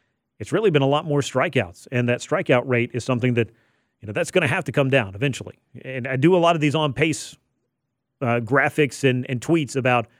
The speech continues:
Ronald Acuna Junior for his forty forty chase, which, by the way, on pace for thirty-two homers, sixty-nine stolen bases right now. As I mentioned on the show a couple of weeks ago, two players in baseball history have had thirty homers and fifty or more steals,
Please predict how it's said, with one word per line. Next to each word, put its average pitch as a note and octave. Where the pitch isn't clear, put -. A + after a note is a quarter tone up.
Ronald C#3
Acuna C#3
Junior B2
for B2
his A2+
forty C#3
forty C3+
chase, F#2+
which, B2
by B2+
the A#2+
way, B2+
on D#3+
pace E3
for C3+
thirty-two F3+
homers, E3
sixty-nine D3+
stolen C#3
bases B2+
right B2+
now. B2+
As A#2+
I A2+
mentioned C3+
on B2
the A#2+
show C3+
a A#2+
couple A2+
of A2+
weeks C3
ago, B2+
two C4+
players G3+
in C#3
baseball C3
history C3
have A2
had G#2+
thirty E3
homers C3+
and A2
fifty -
or B2
more B2
steals, A2+